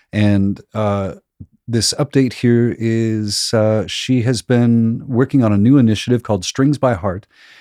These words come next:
which aims to bring more diversity, access, and inclusion to the classical music world through music education programs. Now, her name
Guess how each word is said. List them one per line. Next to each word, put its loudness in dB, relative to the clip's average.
which -4
aims 2
to -4
bring 2
more 2
diversity, 0
access, -2
and 0
inclusion 0
to -8
the -8
classical -2
music 2
world -2
through 2
music 2
education -8
programs. -4
Now, 2
her 2
name 6